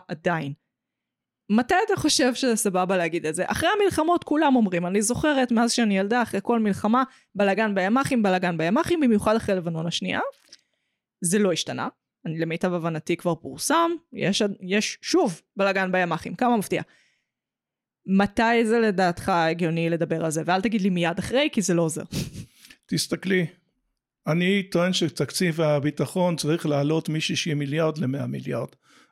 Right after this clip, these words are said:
Speaker 2: באופן קבוע. אני אתן לך מדינה
Speaker 1: יהיה לך מערכת חינוך אפילו יותר מחורבנת?
Speaker 2: שנייה, שנייה.
Speaker 1: אל תגיד חרדים.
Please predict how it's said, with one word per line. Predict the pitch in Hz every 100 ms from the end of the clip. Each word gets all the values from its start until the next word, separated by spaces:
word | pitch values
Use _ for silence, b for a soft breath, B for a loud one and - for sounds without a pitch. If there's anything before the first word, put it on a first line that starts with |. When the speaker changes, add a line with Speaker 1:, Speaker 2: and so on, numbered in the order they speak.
| -
Speaker 2:
באופן | 170 190 202
קבוע. | 180 156 143 135 131 - 147
אני | 156
אתן | 135 208
לך | 247 175
מדינה | 151 135 160
Speaker 1:
יהיה | 185
לך | 202 208 190 190
מערכת | 185 190 -
חינוך | 226 202 196
אפילו | - 202 185
יותר | 170 - 233
מחורבנת? | 247 - 247 170
Speaker 2:
שנייה, | 180 190 180 147 -
שנייה. | - - 160 139 120
Speaker 1:
אל | 185
תגיד | 202 160
חרדים. | - - -